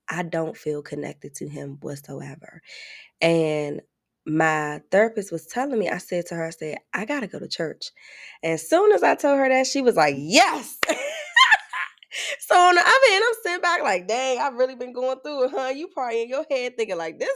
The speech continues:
girl need to go to the church." <laughs> Girl, her reaction to me was like, when I said that, she was like, "Yes." <laughs> Like, <laughs> oh my God.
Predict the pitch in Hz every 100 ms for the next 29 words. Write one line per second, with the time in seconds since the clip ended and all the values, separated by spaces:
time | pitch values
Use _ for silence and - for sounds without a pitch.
0 | 294 196 185 175 160 180 185 170 - 381
1 | 427 - - - - - 254 - - 240
2 | - - 262 _ - - _ - 294 _
3 | - _ - - - - _ _ - -
4 | - - 311 359 453 554 480 370 349 403
5 | 330 330 311 320 349 302 285 247 240 262
6 | 262 254 285 427 427 508 370 339 330 349
7 | 330 302 240 214 214 226 233 254 254 -
8 | 214 185 185 196 - 240 240 262 _ 339
9 | 392 - 392 - _ - - _ _ _
10 | _ - - - - _ 262 294 302 285
11 | 254 233 208 214 202